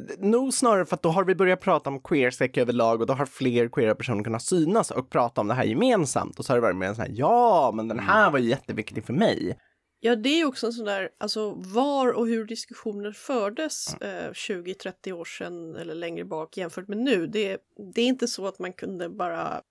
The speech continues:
Speaker 3: jag vet inte, öppna T V Tropes eller googla fram en sån här Guardian-analys av, "Ja, men den här filmen som kom ut i förrgår, den har ju de här queera undertonerna", utan folk, folk pratade ofta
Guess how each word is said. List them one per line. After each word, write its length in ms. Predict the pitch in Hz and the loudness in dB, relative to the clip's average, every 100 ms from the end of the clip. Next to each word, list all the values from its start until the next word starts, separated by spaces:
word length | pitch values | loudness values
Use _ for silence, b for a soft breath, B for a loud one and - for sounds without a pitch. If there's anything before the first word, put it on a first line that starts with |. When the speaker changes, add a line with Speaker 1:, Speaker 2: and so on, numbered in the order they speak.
| _ | _
Speaker 3:
jag 100 | - | -12
vet 60 | 185 | -10
inte, 140 | 170 - | -8 -8
öppna 260 | 202 202 | -6 -6
T 200 | 196 240 | -4 -2
V 100 | 185 | -2
Tropes 460 | 185 208 185 180 - | -4 -2 -2 -4 -6
eller 140 | 175 | -8
googla 300 | 175 185 180 | -6 -6 -6
fram 260 | 190 196 190 | -6 -8 -8
en 60 | 190 | -8
sån 120 | 180 | -8
här 80 | 175 | -4
Guardian-analys 1000 | 196 185 180 196 185 196 196 220 202 196 | -2 -2 -4 -6 -8 -6 -4 -4 -4 -4
av, 220 | 202 202 _ | -4 -4 _
"Ja, 60 | - | -2
men 100 | 254 | 2
den 100 | 294 | 4
här 140 | 403 | 4
filmen 340 | - 233 220 214 | 4 2 2 -2
som 180 | 208 | -4
kom 140 | 214 208 | -4 -6
ut 180 | 185 254 | -6 -10
i 40 | |
förrgår, 580 | - 370 247 - - 233 - _ | -4 0 0 0 -4 -6 -8 _
den 120 | 339 | -2
har 160 | 262 196 | 0 0
ju 80 | 208 | 0
de 120 | 233 | -2
här 140 | 185 | -4
queera 320 | 202 226 185 185 | -4 -4 -4 -6
undertonerna", 540 | 175 196 285 240 196 | -8 -8 -6 -6 -6
utan 280 | 185 202 208 | -6 -6 -4
folk, 340 | 247 233 - | -4 -4 -6
folk 220 | - 233 - | -2 -2 2
pratade 680 | 269 220 - 208 208 202 190 - _ _ _ _ | 2 2 2 -2 0 -2 -4 -14 _ _ _ _
ofta 380 | - - - 190 | -12 -8 -2 -2